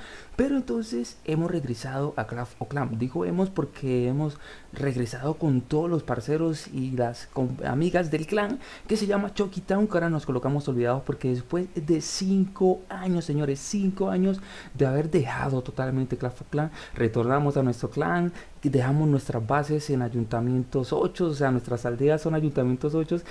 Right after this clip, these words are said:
y les estoy hablando hace cinco años donde apenas teníamos diez ayuntamientos, donde teníamos unas guerras súper épicas porque, o sea, era ayuntamiento ocho y en ese entonces eran fuertes. Ya hoy en día tenemos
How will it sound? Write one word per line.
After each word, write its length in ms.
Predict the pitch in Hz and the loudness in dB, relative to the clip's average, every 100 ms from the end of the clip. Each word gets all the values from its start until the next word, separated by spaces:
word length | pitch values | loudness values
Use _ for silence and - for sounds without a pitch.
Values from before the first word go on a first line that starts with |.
| - - | -6 0
y 40 | |
les 120 | 131 | 0
estoy 140 | 123 170 | 2 2
hablando 200 | 180 185 | 4 2
hace 160 | 180 | 0
cinco 320 | 170 175 165 | 0 0 0
años 220 | 170 175 180 | 0 0 2
donde 240 | 160 135 | 0 2
apenas 260 | 120 139 165 | 2 0 2
teníamos 420 | 135 143 151 113 | 0 2 0 0
diez 200 | 123 160 | -2 0
ayuntamientos, 560 | 151 127 123 135 160 | 0 2 2 0 0
donde 260 | 165 139 120 | 2 2 2
teníamos 500 | 113 135 202 185 - - | 2 2 2 0 -2 -2
unas 380 | 214 202 127 | 0 0 0
guerras 420 | 110 165 185 185 - - - | 0 0 0 -4 -8 -14 -12
súper 340 | - 131 120 | -2 0 2
épicas 460 | 131 143 160 185 185 | 2 0 -2 0 0
porque, 760 | - 139 - 135 120 113 110 - - | 0 -2 -2 2 4 4 2 0 -6
o 100 | 107 | -8
sea, 300 | 123 131 - | -4 -4 -4
era 220 | 110 127 151 | -8 -4 -2
ayuntamiento 600 | 151 127 123 120 113 131 | 0 2 2 0 0 0
ocho 240 | 131 160 | 0 0
y 140 | 135 | 2
en 60 | 117 | 2
ese 160 | 113 139 | 0 -2
entonces 360 | 139 143 175 - | -2 -2 -2 0
eran 180 | 151 147 | 0 0
fuertes. 340 | 202 170 135 | 0 -2 0
Ya 140 | 127 | 2
hoy 140 | 143 190 | 2 2
en 80 | 196 | 2
día 260 | 214 214 | 4 4
tenemos 400 | 180 175 190 202 | 2 2 2 0